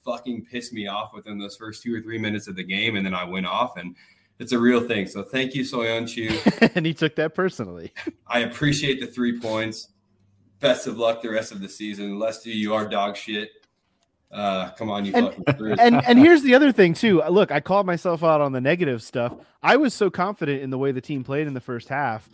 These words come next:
Speaker 2: I placed a, a, a bet of, of my, my own very American dollars, because I can legally do that in the state that I live in,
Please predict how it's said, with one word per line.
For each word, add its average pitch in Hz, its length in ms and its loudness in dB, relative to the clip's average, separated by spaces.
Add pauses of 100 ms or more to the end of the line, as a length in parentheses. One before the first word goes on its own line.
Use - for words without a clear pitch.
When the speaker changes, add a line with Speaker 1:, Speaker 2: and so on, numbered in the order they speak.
(300)
Speaker 2:
I 151 100 0
placed 170 400 -4
a, 135 640 -2
a, 123 180 -8
a - 40 -8
bet 151 260 -2
of, 123 260 -6
of 127 200 -8
my, 139 340 -2
my 139 240 -2
own 156 180 -2
very 143 220 0
American 135 380 -2
dollars, 123 560 -2
because 120 260 -10
I 131 60 -6
can 120 160 -8
legally 127 260 -2
do 151 140 -2
that 123 200 0
in 117 80 -10
the 117 60 -10
state 151 240 -4
that 127 80 -2
I 117 80 0
live 110 220 -4
in, 120 200 -6